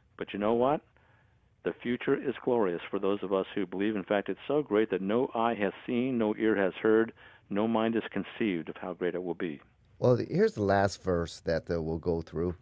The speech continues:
Speaker 2: Second Corinthians eight nine. It states, "For you know the grace of our Lord Jesus Christ, that though he was rich," look at that, Ron, he was rich,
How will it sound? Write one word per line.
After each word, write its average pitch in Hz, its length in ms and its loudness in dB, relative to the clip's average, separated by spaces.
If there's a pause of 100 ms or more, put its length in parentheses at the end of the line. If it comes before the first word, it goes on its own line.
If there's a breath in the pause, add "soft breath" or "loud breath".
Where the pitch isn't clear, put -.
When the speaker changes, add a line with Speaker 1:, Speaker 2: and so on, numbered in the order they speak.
(140)
Speaker 2:
Second 180 300 2
Corinthians 139 540 0
eight 139 220 0
nine. 117 540 0 (500)
It 80 100 -12
states, 101 320 -2
"For 104 140 -4
you 123 220 2
know 127 400 4 (120)
the 113 80 -2
grace 117 420 2
of 107 140 -2
our 107 160 6
Lord 110 240 2
Jesus 107 400 -6
Christ, 90 460 0 (280 soft breath)
that 101 200 4
though 120 160 8
he 123 160 6
was 113 180 2
rich," 151 520 4 (160)
look 110 100 -6
at 143 40 4
that, 156 180 4
Ron, 101 240 6
he 131 120 0
was 101 160 0
rich, 143 400 2